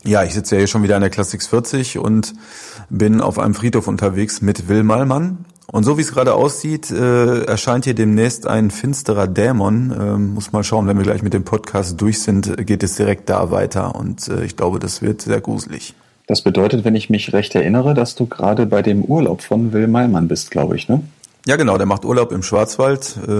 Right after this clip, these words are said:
Speaker 1: in einem kleinen Hotel, direkt an einem Friedhof. So ein Zufall. Und hat sich gerade zum Frühstück, äh, zwei Brötchen und etwas Aufstrich besorgt. Äh, das reicht ihm also, um danach auf Geisterjagd zu gehen.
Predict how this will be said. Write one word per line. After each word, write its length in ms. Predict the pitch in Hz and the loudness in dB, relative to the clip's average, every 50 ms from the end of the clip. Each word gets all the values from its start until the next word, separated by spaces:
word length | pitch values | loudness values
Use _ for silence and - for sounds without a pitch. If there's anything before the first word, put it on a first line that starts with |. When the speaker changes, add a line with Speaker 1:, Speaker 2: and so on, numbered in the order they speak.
| 104 104 101 95 95 95 - - | 0 0 0 -2 -2 -4 -4 -4
Speaker 1:
in 80 | 98 | -2
einem 160 | 95 101 90 | -2 -2 -2
kleinen 240 | - 107 101 101 95 | 0 0 0 0 0
Hotel, 500 | 92 87 - - 101 107 117 127 120 117 - - | -2 -2 0 0 2 2 2 0 -2 -6 -8 -4
direkt 320 | 101 104 98 98 104 - | 0 2 2 2 0 0
an 120 | 110 101 95 | 0 0 0
einem 140 | 95 92 | 0 0
Friedhof. 540 | 85 - - 104 104 - - 135 135 135 - | -2 -2 -2 -2 -2 0 0 -2 -2 -2 -6
So 120 | - 101 101 | -4 -4 -2
ein 120 | 95 87 | -2 -2
Zufall. 420 | - - 110 107 - 131 131 139 135 - - _ _ _ _ _ _ _ _ _ _ _ _ _ _ _ _ _ _ _ _ - - - | -2 -2 -2 0 0 0 0 -2 -4 -12 -20 _ _ _ _ _ _ _ _ _ _ _ _ _ _ _ _ _ _ _ _ -16 -8 -4
Und 100 | 95 92 | -2 -2
hat 140 | 98 - | -2 -2
sich 140 | - 98 - - | -4 -8 -6 -2
gerade 360 | 107 101 95 101 101 101 98 - - - - - - - - - - _ | 0 2 4 4 2 0 0 -4 -12 -20 -20 -20 -20 -20 -20 -20 -20 _
zum 180 | - - 165 170 | -4 -2 -2 0
Frühstück, 540 | 175 190 175 185 - 170 165 160 165 - 147 | 2 0 0 0 2 2 0 0 0 0 0
äh, 240 | 139 135 135 131 127 | 2 4 4 2 2
zwei 180 | - 127 117 | 2 0 0
Brötchen 600 | 104 104 110 123 131 - - 123 123 123 127 123 117 | 2 2 2 2 2 0 0 0 0 2 2 0 0
und 240 | 107 107 101 98 | 0 0 0 0
etwas 320 | 110 113 - 104 98 - - | 0 0 0 -2 -2 0 0
Aufstrich 480 | 104 120 - - - - 104 98 - | 0 0 0 -2 -4 -4 -4 -4 -2
besorgt. 420 | - 104 82 92 - - - - - | -4 -4 0 2 2 0 0 -2 -4
Äh, 140 | 98 95 90 | -4 -2 -2
das 160 | 92 90 - | -2 0 0
reicht 260 | 95 104 117 - - | 0 0 0 0 -2
ihm 140 | 110 104 104 | -2 0 0
also, 260 | - 107 104 107 104 | 0 0 0 0 0
um 120 | 101 95 | 0 0
danach 200 | 92 95 98 98 | 0 0 0 0
auf 180 | 95 92 90 - | -2 -2 -4 -2
Geisterjagd 520 | - 113 98 95 - 113 95 98 104 - | -2 -2 -2 0 0 0 2 0 0 -2
zu 140 | - - 101 | -4 -8 -8
gehen. 340 | 90 92 98 104 107 101 104 | -4 -2 0 0 0 -2 -4